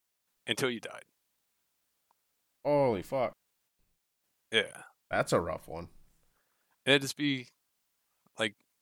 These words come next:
Speaker 1: you want her one, 'cause her autos are just, I don't think they're quite as long, if I'm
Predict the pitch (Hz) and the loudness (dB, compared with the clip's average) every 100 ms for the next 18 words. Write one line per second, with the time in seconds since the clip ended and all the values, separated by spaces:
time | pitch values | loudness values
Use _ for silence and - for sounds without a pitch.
0 | _ _ _ _ - 123 113 127 135 110 | _ _ _ _ -8 -4 0 0 -2 -8
1 | 92 98 107 - 104 98 98 - - 98 | -12 -18 -18 -10 -6 -6 -4 -4 -2 -2
2 | 98 98 98 98 - 95 95 98 - - | 0 0 -2 -4 -4 -4 -10 -4 -2 -2
3 | _ _ _ _ _ _ 120 107 127 143 | _ _ _ _ _ _ 2 2 2 -6
4 | 135 123 131 127 104 95 104 123 131 _ | -8 -4 -2 -2 -4 -4 -4 -4 -12 _
5 | _ _ _ _ _ _ _ _ _ - | _ _ _ _ _ _ _ _ _ -10
6 | 113 113 113 | -8 -8 -12